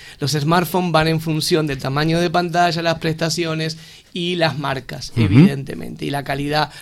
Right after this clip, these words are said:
Speaker 1: la cámara de foto, esto, lo otro. A ver, hay que pensar en el dinero, pero ciento setenta y cinco euros considero de que es un buen importe por tener algo libre. Si puedo pagarlo en efectivo y
Speaker 2: D'acord.
Speaker 1: luego adherirme a una línea. Y si no, lo pagaré en cuotas.
Speaker 2: D'acord.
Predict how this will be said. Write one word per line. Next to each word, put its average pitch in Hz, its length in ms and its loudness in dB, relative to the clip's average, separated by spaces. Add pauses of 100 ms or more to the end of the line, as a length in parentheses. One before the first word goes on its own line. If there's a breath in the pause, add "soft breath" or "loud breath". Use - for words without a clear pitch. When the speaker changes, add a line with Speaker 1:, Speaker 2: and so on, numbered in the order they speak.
Speaker 1:
la 127 80 -12
cámara 127 280 -10
de 139 120 -4
foto, 196 480 2
esto, 160 240 -2
lo 135 120 -6
otro. - 300 -12 (200 loud breath)
A 147 100 -2
ver, 143 180 -2
hay 147 140 -4
que 160 100 -2
pensar 143 420 -4
en 151 120 -4
el 160 100 -2
dinero, 233 380 2
pero 147 180 0 (260 loud breath)
ciento 170 280 0
setenta 160 240 0
y 160 40 -2
cinco 160 280 0
euros 165 180 2
considero 156 460 -2
de 156 100 0
que 147 80 -4
es 147 140 -4
un 143 200 -6
buen 160 200 0
importe 156 480 0
por 147 120 -4
tener 139 260 -6
algo 143 180 -2
libre. 175 300 -2 (120 loud breath)
Si - 240 -2
puedo 190 480 8
pagarlo 165 680 0 (440 soft breath)
en 156 120 2
efectivo 180 680 2
y 196 100 0
Speaker 2:
D'acord. 170 240 4
Speaker 1:
luego 196 280 0
adherirme 156 480 2
a - 20 2
una 151 120 0
línea. 156 320 0
Y 190 120 -2
si 208 100 -2
no, 220 60 0
lo 233 100 0
pagaré 139 320 2
en 135 140 -6
cuotas. 117 340 -6
Speaker 2:
D'acord. 110 300 0